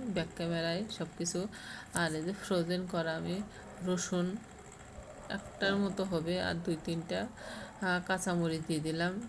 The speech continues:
কারণ ঝাল যেহেতু আমার বাটা মরিচ আছে। আর এটা লাল মরিচের গুঁড়া হাফ চা চামচ, আর এখানে দিয়ে দিলাম ধনিয়ার গুঁড়া হাফ চা চামচ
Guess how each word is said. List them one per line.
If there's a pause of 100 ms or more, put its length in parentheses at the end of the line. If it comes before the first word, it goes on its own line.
(140)
কারণ
ঝাল
যেহেতু
আমার
বাটা
মরিচ (240)
আছে। (1300)
আর
এটা
লাল
মরিচের
গুঁড়া (520)
হাফ (100)
চা
চামচ, (1600)
আর
এখানে
দিয়ে
দিলাম
ধনিয়ার
গুঁড়া (220)
হাফ
চা
চামচ